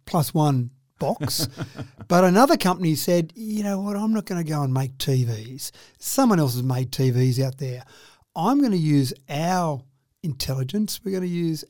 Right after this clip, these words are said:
Speaker 1: our property, our, our professional knowledge to actually create something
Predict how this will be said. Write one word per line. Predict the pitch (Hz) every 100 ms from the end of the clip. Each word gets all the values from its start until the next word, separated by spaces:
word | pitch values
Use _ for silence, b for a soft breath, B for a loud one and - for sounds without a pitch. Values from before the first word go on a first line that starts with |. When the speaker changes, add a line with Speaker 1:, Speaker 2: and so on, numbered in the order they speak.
| -
Speaker 1:
our | 160 175 170 165 135 b b b b b _ _ _ _
property, | - 175 160 170 151
our, | 147 190
our | 143 135
professional | - - 165 - 160 147
knowledge | 202 143 143 143 143 -
to | 170
actually | 185 170 247 240
create | - 185 175 196
something | - 147 - 156 156